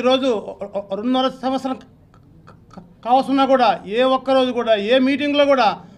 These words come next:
సర్పంచులు ఉన్నారా లేరని కూడా నువ్వు కనీసం నీ నోటి కూడా మాట రాలేదే. మేము ఎందుకు వేసాము?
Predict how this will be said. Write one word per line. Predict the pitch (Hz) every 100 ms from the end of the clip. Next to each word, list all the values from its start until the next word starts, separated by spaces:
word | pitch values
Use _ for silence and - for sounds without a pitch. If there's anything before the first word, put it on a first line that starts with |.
| -
సర్పంచులు | 190 180 240 233 220 196
ఉన్నారా | 220 233 233 226 202
లేరని | 202 226 233 220
కూడా | 220 214
నువ్వు | 196 196
కనీసం | 214 226 214
నీ | 190
నోటి | 226 233 226
కూడా | 214 202
మాట | 226 220
రాలేదే. | 226 226 214 262 247 170 - _ _ - - 190
మేము | 208 202
ఎందుకు | 262 277
వేసాము? | 277 262 226